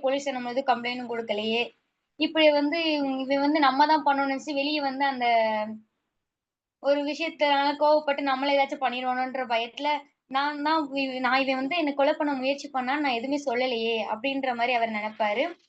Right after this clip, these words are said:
நினைக்க, அதே மாதிரி சொல்லுவாரு. சொன்னோடனே அவன் சொல்லுவான், "இங்கிட்டு வந்து நீ என்ன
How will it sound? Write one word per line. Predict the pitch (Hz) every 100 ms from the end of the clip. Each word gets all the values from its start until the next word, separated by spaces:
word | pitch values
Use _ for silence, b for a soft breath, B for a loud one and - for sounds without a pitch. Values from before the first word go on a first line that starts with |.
| _ _ _
நினைக்க, | 294 339 339 311 285
அதே | 269 262
மாதிரி | 294 311
சொல்லுவாரு. | 311 302 330 269 262
சொன்னோடனே | - 285 294 311
அவன் | 294 285
சொல்லுவான், | 285 320 302 254 226 _ _ _ _
"இங்கிட்டு | 277 285 285
வந்து | 277 302 311 269 247
நீ | 254 262
என்ன | 254